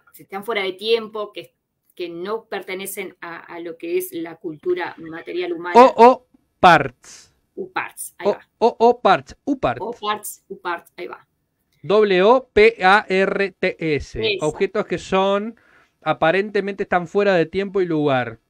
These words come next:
Speaker 1: Ahora, ¿qué pasa con esos objetos? Muchas veces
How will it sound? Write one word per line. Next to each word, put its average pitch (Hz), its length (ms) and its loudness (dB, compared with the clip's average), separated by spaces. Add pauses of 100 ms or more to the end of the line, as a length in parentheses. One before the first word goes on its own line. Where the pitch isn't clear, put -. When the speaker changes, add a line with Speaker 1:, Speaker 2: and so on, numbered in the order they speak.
(360)
Speaker 1:
Ahora, 381 240 -6
¿qué 349 140 0
pasa 349 360 -4
con 220 140 -8
esos 214 260 -12
objetos? 175 640 -16 (560)
Muchas 240 500 -12
veces 226 640 -4